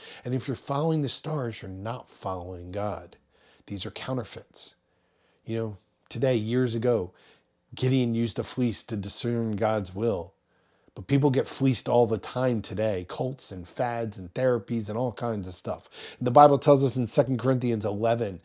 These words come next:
that, fourteen, that Satan masquerades as an angel of light. So you gotta be careful. Something to avoid.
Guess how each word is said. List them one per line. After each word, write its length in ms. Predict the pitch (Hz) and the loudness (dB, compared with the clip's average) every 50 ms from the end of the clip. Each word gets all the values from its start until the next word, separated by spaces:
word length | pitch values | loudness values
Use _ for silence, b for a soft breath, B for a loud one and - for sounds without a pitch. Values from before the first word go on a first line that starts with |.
| B B B B B | B B B B B
that, 300 | - 135 - - - 123 | -6 -6 -6 -6 -18 -16
fourteen, 520 | - - 135 127 117 - - - 127 123 117 | -6 0 2 2 2 0 -2 -2 0 0 0
that 120 | 113 101 | -2 -2
Satan 340 | - - - 131 135 123 120 | -2 -2 -2 -2 -4 -4 -4
masquerades 540 | 117 117 113 104 - - 107 110 117 117 110 | -4 -4 -4 -6 -6 -4 -2 -2 -2 -2 -2
as 140 | 113 101 107 | -6 -6 -6
an 120 | 110 104 - | -8 -10 -10
angel 380 | - - 120 110 - 127 123 113 | -12 -12 -10 -8 -4 -2 -2 -2
of 120 | 101 104 | -2 -4
light. 320 | 107 127 156 160 139 127 _ _ _ _ _ _ _ _ _ | -4 -4 -2 -4 -4 -6 _ _ _ _ _ _ _ _ _
So 140 | _ - - | _ -20 -20
you 60 | - | -16
gotta 160 | - 117 110 | -14 -12 -12
be 100 | 107 107 | -12 -12
careful. 560 | - - - 185 - - - 139 101 - - _ _ _ _ _ _ _ _ _ _ _ _ _ _ | -10 -4 -2 -2 -2 -2 -6 -8 -8 -8 -12 _ _ _ _ _ _ _ _ _ _ _ _ _ _
Something 240 | - - 143 135 117 | -12 -10 -8 -8 -6
to 140 | - 117 110 | -2 -2 -2
avoid. 540 | 104 95 98 123 156 143 117 101 92 98 - | -2 -2 -4 -4 -2 -2 -2 -4 -6 -8 -12